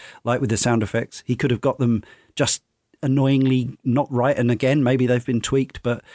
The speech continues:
for me, all that stuff was kind of so seamless and pleasant to engage with that I didn't feel the need to kind of make a note and I must bring up the annoying way in which such and such happens, 'cause I didn't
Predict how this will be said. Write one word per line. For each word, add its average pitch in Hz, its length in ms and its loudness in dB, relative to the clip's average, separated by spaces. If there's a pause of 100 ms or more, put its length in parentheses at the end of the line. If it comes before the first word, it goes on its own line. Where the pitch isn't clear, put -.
(140)
for - 140 -4
me, 151 160 2
all 160 100 2
that 123 180 0
stuff - 320 -2
was 120 200 0
kind 127 260 0
of 110 120 -2
so 127 500 2 (380)
seamless 131 540 0
and 117 240 0
pleasant 120 440 0
to 113 380 -2
engage 117 380 0
with 110 220 -4
that 113 140 0
I 113 160 0 (180)
didn't 117 340 -2
feel 123 240 -2
the 107 80 0
need 117 240 0
to 123 100 -2
kind 117 260 0
of 104 180 -4 (120)
make 127 280 -2
a 117 40 0
note 123 260 0
and 123 200 0
I 123 60 0
must 120 260 0
bring 120 220 0
up 120 180 -2
the 123 160 0
annoying 113 440 0
way 113 500 0
in 117 160 0
which - 440 -2 (120)
such - 260 -2
and 110 100 0
such - 200 -2
happens, 110 340 -2
'cause 127 140 -2
I 127 60 2
didn't 131 260 2